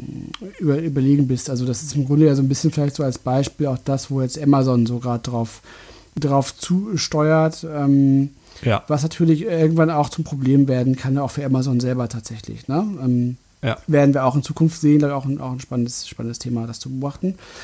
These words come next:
Speaker 1: Ähm,
Speaker 2: Mhm.
Speaker 1: zweiter
Speaker 2: Mhm.
Speaker 1: Punkt ist natürlich das Thema Kostenreduktion. Also das ist eigentlich auch typischerweise, <clears throat> also in so einem Ökonomielehrbuch wäre das jetzt so die, die, die Beschreibung, ähm, von Disruption, dass du eben durch den Einsatz von, von Technologie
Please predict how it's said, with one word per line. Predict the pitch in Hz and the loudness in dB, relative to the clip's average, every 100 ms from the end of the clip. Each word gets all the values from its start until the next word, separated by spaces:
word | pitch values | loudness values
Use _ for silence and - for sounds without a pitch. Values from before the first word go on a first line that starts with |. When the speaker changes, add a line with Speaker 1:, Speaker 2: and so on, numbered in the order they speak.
| - - | -6 4
Speaker 1:
Ähm, | 143 98 92 | 6 8 6
Speaker 2:
Mhm. | 95 117 | 2 0
Speaker 1:
zweiter | - 107 160 | 2 4 4
Speaker 2:
Mhm. | 117 | 4
Speaker 1:
Punkt | 165 170 | 2 2
ist | 143 | 0
natürlich | 139 151 147 | -4 -4 -2
das | - | -4
Thema | 143 131 120 | -2 -2 -2
Kostenreduktion. | - 143 135 - 180 165 165 - - 175 175 | -4 -4 -4 0 2 4 2 -2 0 2 2
Also | 131 | 0
das | 139 165 | -4 -4
ist | 165 | -6
eigentlich | 151 147 170 160 | -2 0 0 -2
auch | 147 | -8
typischerweise, | - 175 160 131 131 151 170 175 - - - _ | -6 -4 -2 -2 0 2 0 -2 -6 -18 -20 _
<clears throat> | - - 214 185 160 | -2 4 4 6 4
also | 147 | 4
in | 139 139 | 4 4
so | |
einem | 139 151 | 4 2
Ökonomielehrbuch | 143 147 151 208 175 156 156 165 - | 0 4 6 6 6 4 2 0 0
wäre | 143 | 0
das | 143 | 2
jetzt | 156 | -2
so | 147 | -2
die, | 131 131 | 0 0
die, | 135 127 | -2 -2
die | 131 | -2
Beschreibung, | 131 - 135 143 135 131 170 | -4 -4 -2 0 0 -2 -2
ähm, | 131 120 127 | 2 2 0
von | - 135 | -2 -4
Disruption, | 135 - - 143 147 180 180 - - - - | -4 -8 -2 2 4 4 2 -12 -20 -20 -10
dass | 135 135 | -6 -6
du | - 156 | -4 0
eben | 147 147 143 | 4 4 4
durch | 143 - | 2 -2
den | 139 | -4
Einsatz | 135 143 147 - | 0 0 0 -2
von, | 139 135 | -2 -2
von | - 135 131 131 _ _ _ - | 0 0 0 -2 _ _ _ -8
Technologie | 135 147 135 131 123 160 180 | -6 -4 -4 -4 -2 0 0